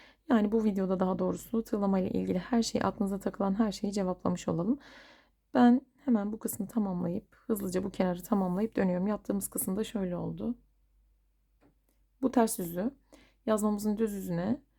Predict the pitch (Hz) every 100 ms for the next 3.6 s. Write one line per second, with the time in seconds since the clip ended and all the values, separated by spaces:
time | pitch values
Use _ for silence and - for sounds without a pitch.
0 | _ _ _ _ _ _ _ - 190 196
1 | 214 - 190 - 185 175 - 180 175 262
2 | 254 - - 233 214 202 190 196 202 190
3 | 190 190 185 165 165 262